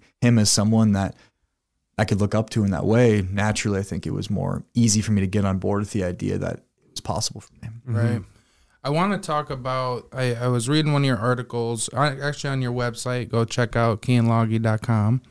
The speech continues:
Speaker 3: You talked about how you were, you know, had this dream since you were ten, reaching your goal,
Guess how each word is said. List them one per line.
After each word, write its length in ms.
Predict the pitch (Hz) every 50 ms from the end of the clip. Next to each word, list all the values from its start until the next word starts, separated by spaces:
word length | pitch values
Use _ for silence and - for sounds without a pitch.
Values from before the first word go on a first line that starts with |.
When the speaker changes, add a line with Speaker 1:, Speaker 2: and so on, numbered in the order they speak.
| _
Speaker 3:
You 160 | - 135 139
talked 400 | 135 - - - 156 180 190 190
about 380 | 190 165 131 135 135 135 127 123
how 480 | - - 127 135 131 131 127 127 123 120
you 220 | 123 127 131 127
were, 320 | 123 123 120 113 110 - - - - _
you 160 | - 120 120
know, 300 | 120 113 107 101 95 117 -
had 240 | - 135 139 135
this 180 | 131 139 127 -
dream 320 | 120 120 123 123 123 123 120
since 220 | - 127 123 -
you 80 | - 127
were 60 | 127
ten, 480 | 123 - - 127 120 117 120 117 117 107
reaching 400 | 117 127 127 123 - 131 127 123
your 120 | 120 113
goal, 540 | 110 113 117 117 117 117 113 117 117 113